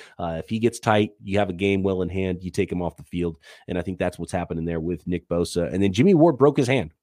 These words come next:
on the very first play. So, uh, that is something that's probably going to take a while. I know when guys break their hands, they can put a big old wrap on it and, uh, and, and, and roll out there with a club.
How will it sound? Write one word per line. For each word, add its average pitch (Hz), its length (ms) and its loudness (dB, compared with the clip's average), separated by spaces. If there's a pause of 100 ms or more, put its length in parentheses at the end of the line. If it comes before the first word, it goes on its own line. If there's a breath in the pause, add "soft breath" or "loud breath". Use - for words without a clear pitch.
on 120 100 2
the 117 80 6
very 117 320 4
first 117 400 0
play. 98 280 0 (360 soft breath)
So, 95 460 0 (500)
uh, 101 300 4 (540)
that 107 260 4
is 120 140 0
something 117 280 2
that's 110 140 0
probably 131 600 2
going 131 220 4
to 117 40 0
take 135 300 0
a 135 40 -2
while. 120 400 4
I 117 120 0
know 123 260 6
when 120 200 4
guys 113 260 2
break 117 240 -2
their 104 140 0
hands, 113 340 0
they 110 100 0
can 98 140 -8
put 110 160 -2
a - 20 -2
big 107 140 -2
old 110 320 4 (160)
wrap 107 400 0
on 113 180 2
it 117 120 0 (120)
and, 101 340 0
uh, 101 200 -2 (100)
and, 107 140 -2
and, 104 280 -4
and 101 220 -4
roll 110 160 4
out 110 160 0
there 110 160 2
with 101 140 -2
a - 20 -10
club. 120 480 -2